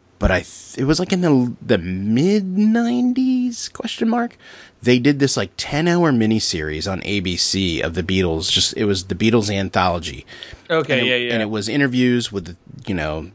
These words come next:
Speaker 1: the three surviving members,
Speaker 2: Mm-hmm.
Speaker 1: and then, like, intercut with, like, all this unseen footage, and, oh my God, it was s-, so good. I just, I wonder if you could find that anywhere. I feel like
Speaker 2: I'm
Speaker 1: there
Speaker 2: sure you
Speaker 1: was,
Speaker 2: could.
Speaker 1: yeah.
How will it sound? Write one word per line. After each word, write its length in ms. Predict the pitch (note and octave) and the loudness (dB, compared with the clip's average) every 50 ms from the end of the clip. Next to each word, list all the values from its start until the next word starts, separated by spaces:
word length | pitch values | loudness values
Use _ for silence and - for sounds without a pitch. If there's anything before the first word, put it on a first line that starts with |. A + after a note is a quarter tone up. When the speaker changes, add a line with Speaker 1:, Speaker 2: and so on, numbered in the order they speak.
| _ - | _ -10
Speaker 1:
the 80 | F#2+ | -10
three 400 | E2+ - - F#2+ F#2+ F#2+ F#2+ F#2+ | -8 -6 -6 -4 -2 -2 -2 -2
surviving 540 | F2+ - - G2 A2+ B2+ C#3 C3+ A#2 G#2+ G2+ | -2 -4 -2 2 2 4 4 2 0 -2 -2
members, 460 | G2+ F#2 F#2+ F#2+ G2 A2+ B2 - - - | -4 -4 -4 -4 -2 -2 -4 -4 -6 -8
Speaker 2:
Mm-hmm. 440 | - D#3 - - C#3+ C#3 C3 C3 C3+ C#3 | -10 -10 -10 -6 -4 -4 -4 -4 -4 -2
Speaker 1:
and 220 | - G2 F#2+ F#2 | 0 2 2 2
then, 280 | F#2 F2+ F2+ F2 F2 E2 | 2 0 0 -2 -2 -4
like, 280 | E2+ D#2+ D#2 - - - | -6 -6 -8 -8 -8 -2
intercut 520 | - C3+ B2+ B2 A#2 - - B2 G#2+ F2 - | 0 2 2 2 2 0 0 0 0 0 0
with, 140 | F#2 F#2+ - | -4 -6 -6
like, 180 | A#1 A#1+ - - | -6 -8 -4 -2
all 160 | - B2 A2 G#2 | -2 -2 -2 -2
this 160 | D#2+ C#2+ - - | -4 -6 -6 -4
unseen 460 | A#2 A#2+ A2+ A2+ - - E2+ D2+ E2+ | -4 -4 -4 -4 -6 -6 -8 -10 -12
footage, 580 | - - - C3 B2+ B2+ A#2+ A#2+ A#2 A2 G2+ F2 | -10 0 4 6 6 8 6 6 4 2 -2 -6
and, 360 | E2 D#2 D2+ D2 - - - - | -6 -6 -8 -8 -10 -10 -12 -12
oh 180 | - - - - | -12 -12 -12 -12
my 220 | - - - - - | -14 -16 -18 -14 -10
God, 280 | - A2+ G#2 G2 E2+ - | -8 -6 -4 -4 -4 -6
it 40 | |
was 80 | - - | -6 -4
s-, 260 | - - - - - - | -4 -2 -4 -4 -6 -2
so 400 | - - - - - C#3+ C#3+ A2+ | 0 2 2 2 4 2 2 2
good. 260 | F#2+ G2 A2 G#2+ F#2 | 2 0 0 0 -2
I 120 | - - | -4 -4
just, 200 | - - - - | -4 -4 -4 -2
I 20 | B2+ | -2
wonder 160 | D3 F#3+ A3 | 0 0 -2
if 60 | A#3 - | -4 -6
you 40 | - | -12
could 140 | - - | -14 -14
find 340 | - - - F2 F#2+ G#2 G2 | -12 -10 -8 -6 -4 -4 -4
that 120 | E2 D#2 D#2 | -4 -4 -6
anywhere. 460 | D#2 D#2 D#2 D#2 D#2 D#2 D2+ D2+ - - - - - - - - - | -6 -8 -8 -8 -8 -8 -8 -10 -10 -14 -20 -20 -20 -20 -20 -18 -16
I 60 | - | -16
feel 200 | - - D#3 E3+ | -2 2 4 4
like 180 | F3 B2 G2+ G2+ | 4 4 2 0
Speaker 2:
I'm 60 | F#2+ | -2
Speaker 1:
there 120 | F2+ F2 E2 | -2 -2 -4
Speaker 2:
sure 160 | - - F4 | -4 -6 -6
you 80 | E4+ | -6
Speaker 1:
was, 60 | - - | -6 -4
Speaker 2:
could. 80 | D#2 | -4
Speaker 1:
yeah. 260 | G#2 F#2+ F2 E2 E2 | -2 -2 -2 -2 -4